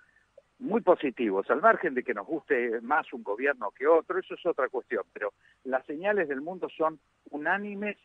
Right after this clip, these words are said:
en el sentido de decirnos a los argentinos, pese a lo que pasó en el dos mil uno,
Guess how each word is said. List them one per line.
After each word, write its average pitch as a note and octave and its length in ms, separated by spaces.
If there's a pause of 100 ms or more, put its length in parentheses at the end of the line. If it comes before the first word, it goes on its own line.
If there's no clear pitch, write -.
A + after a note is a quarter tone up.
en C3 140
el - 120
sentido D#3 540
de B2 140
decirnos D#3 420
a B2+ 60
los A2+ 140
argentinos, B2 540
pese F#3 300
a - 20
lo C3+ 140
que B2+ 100
pasó B2 360
en C#3 100
el A#2 100
dos G#2+ 160
mil B2 220
uno, C#3 560